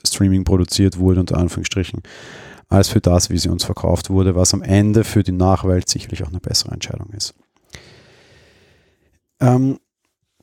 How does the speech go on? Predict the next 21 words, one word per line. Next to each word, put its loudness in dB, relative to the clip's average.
ja, 2
so -2
zum, 0
zum -4
Generellen 2
für 0
die -8
Folge. 2
Wir 2
werden 2
nochmal 0
eine 2
eigene, 2
eine -2
eigene 2
Besprechung 0
für 0
die 0
ganze 2
Serie 2
haben. -2